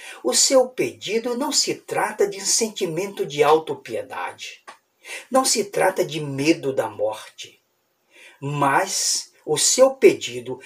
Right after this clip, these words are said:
é pelo simples fato de acreditar que ainda há algo muito sublime a fazer.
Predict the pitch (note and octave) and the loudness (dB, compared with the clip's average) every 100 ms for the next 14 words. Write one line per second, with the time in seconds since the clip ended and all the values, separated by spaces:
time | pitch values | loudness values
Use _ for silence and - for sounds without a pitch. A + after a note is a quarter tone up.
0 | - D#3+ D#3 G3 F#3+ F3+ - - B3+ D#4 | 0 2 6 8 6 4 0 2 0 -4
1 | - C4 A#3 - - - C#3+ D3 - E3+ | -6 -4 -2 -4 -6 0 4 4 2 -4
2 | B2+ B2+ B2+ - - F3 A3 A3 A#3 - | -4 -2 0 -2 -4 4 4 2 -6 -8
3 | - - - - - - _ _ _ - | -4 -2 -2 -6 -14 -20 _ _ _ -20
4 | - - - G3+ G#3 E3 D#3+ A3 A#3+ G#3 | -20 -20 -10 4 6 6 2 0 2 4
5 | D#3 D#3 G#3 A3 A3 G#3 G#3+ C4+ C#4+ - | 6 6 6 6 2 -2 0 2 0 -2
6 | A#3+ - - A3 D#3 F3 A#3 D4 A3+ D#3+ | -2 0 0 -2 0 0 2 2 0 0
7 | - A#2 - G#2 - | -2 -4 -4 -8 -12